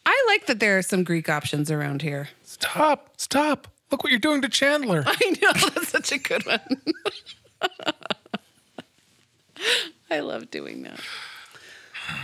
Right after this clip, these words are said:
Speaker 1: He'll live on forever. My friend Lauren came down to visit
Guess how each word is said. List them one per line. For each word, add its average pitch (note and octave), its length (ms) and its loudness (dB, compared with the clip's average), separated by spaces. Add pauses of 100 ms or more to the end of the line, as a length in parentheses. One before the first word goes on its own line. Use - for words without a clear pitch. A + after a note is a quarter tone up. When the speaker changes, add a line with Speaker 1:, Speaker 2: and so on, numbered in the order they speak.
(280)
Speaker 1:
He'll A3+ 140 2
live G#3+ 220 2
on E3+ 180 0
forever. D#3+ 420 -2
My E3 160 -2
friend G#3 280 -2
Lauren F3 320 2
came E3 240 0
down D#3 380 -2
to - 120 -4
visit D#3 480 -2